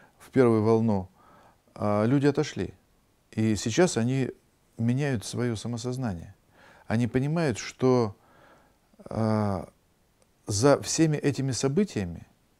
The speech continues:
и даже за всеми этими людьми, которые организовали эти события, стоят какие-то небесные силы. Вот те самые небожители, о которых говорит Тютчев.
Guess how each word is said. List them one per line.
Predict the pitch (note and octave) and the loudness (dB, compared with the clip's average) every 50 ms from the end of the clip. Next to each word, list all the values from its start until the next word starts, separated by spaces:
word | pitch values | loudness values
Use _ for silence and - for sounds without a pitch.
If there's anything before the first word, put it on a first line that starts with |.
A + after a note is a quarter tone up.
| _ _ _ _ - | _ _ _ _ -4
и | A#2+ | 0
даже | G#2+ C3 B2+ B2 B2+ | 2 2 2 2 2
за | A2+ C3 | 0 0
всеми | B2 - - E3 D3+ C#3+ | -2 -2 -2 -2 0 0
этими | C3 A#2 - B2 B2+ | -2 -2 -4 -4 -2
людьми, | C3 D3+ D3 D3+ D#3+ C3 G2+ | -2 -2 -2 -2 -2 -4 -4
которые | - G2 - G2+ G2+ G2+ G2+ | -4 -6 -6 -4 -6 -4 -4
организовали | G2+ G2+ G#2+ G#2+ G#2+ G2+ G#2+ G2+ G2+ F#2 F#2 | -4 -4 -4 -4 -4 -4 -4 -4 -4 -6 -6
эти | F2+ - | -8 -8
события, | F#2+ - - G2 F#2+ G2 F#2 - - - G2 _ _ _ - - - - - _ _ _ _ _ _ _ _ _ - | -10 -8 -8 -8 -8 -8 -12 -12 -14 -18 -18 _ _ _ -20 -20 -20 -20 -20 _ _ _ _ _ _ _ _ _ -10
стоят | - - - A2+ A#2 C3+ D3 C#3 - | -10 -6 -2 0 2 2 2 0 -2
какие-то | - G#2+ - - B2+ B2+ A#2 - - G#2+ G2+ F2 - _ _ _ _ _ _ _ _ _ _ - _ - | -6 -6 -4 -4 -4 -4 -4 -4 -4 -6 -6 -6 -8 _ _ _ _ _ _ _ _ _ _ -20 _ -4
небесные | G#2+ A2+ A#2 A2 G#2 A#2+ G#2 - - G#2 A2 G#2+ | -2 0 0 0 0 -2 -4 -4 -8 -8 -10 -8
силы. | - - - G#2 - A2+ _ _ _ _ _ _ _ _ _ _ _ _ _ _ _ _ - | -10 -12 -14 -14 -16 -16 _ _ _ _ _ _ _ _ _ _ _ _ _ _ _ _ -6
Вот | A2 G2 | -6 -6
те | - A#2 | -4 -6
самые | A2 - B2+ A2 G#2 G2+ | -6 -4 -6 -4 -4 -4
небожители, | G#2 G#2+ G2+ A2+ A#2 A2 A#2 G#2+ - - E2+ E2+ | -6 -4 -4 -4 -4 -2 -4 -4 -6 -8 -10 -10
о | F2+ | -10
которых | G2+ G#2 - - F#2 F#2 G2+ G#2 | -12 -12 -14 -12 -14 -14 -10 -8
говорит | G#2+ G2 G#2+ G2+ G2 F#2 _ _ _ _ _ _ _ _ _ | -6 -4 -4 -4 -4 -6 _ _ _ _ _ _ _ _ _
Тютчев. | - A2 G2 - - - - - | -8 -8 -8 -8 -10 -16 -16 -20